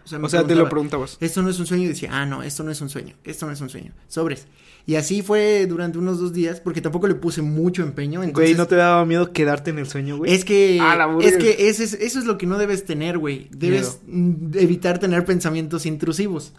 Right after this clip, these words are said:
Speaker 2: Güey, pero yo creo que eso está muy difícil que pase, ¿no?
Speaker 1: Mm, sí, no, no puedes hacerlo, pero, por ejemplo, un pensamiento intrusivo es, "Ah, es que si tengo un sueño lúcido voy a tener pesadillas, o voy a
Speaker 2: Ajá.
Speaker 1: soñar pendejadas porque mi mente está muy loca".
Speaker 2: Sí, sí,
Speaker 1: Entonces
Speaker 2: sí.
Speaker 1: debes evitar tener pensamientos, eh,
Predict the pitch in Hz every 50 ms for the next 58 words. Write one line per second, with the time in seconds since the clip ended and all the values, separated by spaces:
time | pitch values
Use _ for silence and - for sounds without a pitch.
0 | - - - _ _ - 214 262 285 247 269 269 269 269 302 440 440 - 370 -
1 | - 214 185 175 220 196 190 - 180 175 180 190 190 170 175 185 175 185 165 143
2 | 147 139 170 196 - 214 185 190 202 214 - _ _ _ _ _ - 156 180 233
3 | 233 - 370 427 403 247 247 269 285 285 269 277 - 277 285 269 269 233 233 214
4 | 254 240 202 - 185 180 175 - 170 165 151 180 180 170 160 143 131 - 180 180
5 | 180 202 196 180 180 180 185 180 175 180 170 160 160 151 160 160 160 143 127 127
6 | - - - - - - - - - _ - - 160 160 160 156 151 - - 180
7 | 170 160 175 175 180 175 165 160 160 147 170 165 170 170 160 170 180 175 196 190
8 | 196 180 170 175 165 165 165 160 156 143 156 165 151 160 147 147 147 143 139 131
9 | 135 - 139 143 147 143 170 170 180 175 175 170 170 170 170 170 180 175 170 160
10 | - 170 165 165 165 165 160 143 135 - 143 139 135 135 139 139 139 135 151 156
11 | 156 156 147 - 156 156 151 147 156 151 151 127 - - - 143 135 135 131 175
12 | 180 165 160 165 160 165 156 - - - - - 180 175 175 - 156 147 147 160
13 | 151 143 139 139 143 160 151 156 147 143 139 151 147 143 165 143